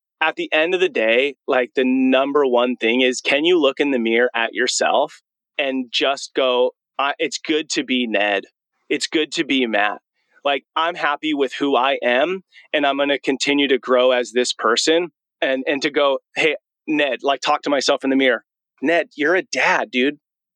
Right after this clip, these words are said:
There's five kids. There's only five people on the planet that get to call you dad. And, like, there's, there's gotta be a conviction there. This matters. So if this matters, what does that mean?" Not compared to what Ned's doing or Matt's doing or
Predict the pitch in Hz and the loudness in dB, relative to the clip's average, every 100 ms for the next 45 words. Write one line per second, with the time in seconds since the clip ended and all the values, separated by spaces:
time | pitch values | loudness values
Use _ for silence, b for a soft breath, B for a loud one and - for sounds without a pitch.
0 | - 160 170 - 156 165 175 - 165 139 | -4 -4 -4 -2 -2 0 -4 -4 -2 -2
1 | - 139 - 160 160 180 190 180 175 _ | -2 -2 0 0 2 2 2 0 -4 _
2 | - - 156 165 - 170 160 151 135 - | -12 0 0 0 -2 -2 0 0 -2 0
3 | 147 143 135 127 131 131 135 135 131 117 | 0 0 -2 -2 -4 -2 -2 -2 -2 0
4 | 131 139 101 - 139 139 127 _ _ _ | 0 0 -4 -4 0 0 -2 _ _ _
5 | _ - 147 - 151 143 - 156 165 165 | _ -4 -4 -4 -4 -4 0 0 0 -2
6 | 160 156 135 131 - - 120 104 95 - | -2 -2 0 -2 0 -2 0 0 -2 -6
7 | _ 123 151 - 135 175 143 135 101 - | _ -4 -4 -2 0 0 0 -2 -4 -6
8 | - 156 147 170 202 - 165 - 127 123 | -4 -2 0 0 0 0 -2 0 0 2
9 | 120 - 135 143 165 165 151 127 135 123 | 0 0 -2 0 0 0 0 0 0 2
10 | 101 90 - 190 - 269 269 262 262 - | -2 -4 0 0 0 -2 0 2 0 0
11 | 165 151 147 123 151 151 156 143 139 151 | 0 0 -2 -2 0 2 2 0 2 0
12 | - - 151 151 151 143 | -2 -2 0 2 0 0